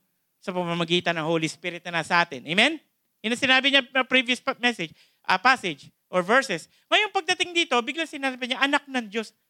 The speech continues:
Ano kaya ibig sabihin nito? Bakit biglang anak ng Diyos? Anong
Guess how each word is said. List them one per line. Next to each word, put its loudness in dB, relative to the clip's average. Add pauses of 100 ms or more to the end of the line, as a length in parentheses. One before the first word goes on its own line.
(100)
Ano -12
kaya 4
ibig 2
sabihin 2
nito? -2 (560)
Bakit 0
biglang 0
anak -4
ng -8
Diyos? -8
Anong -18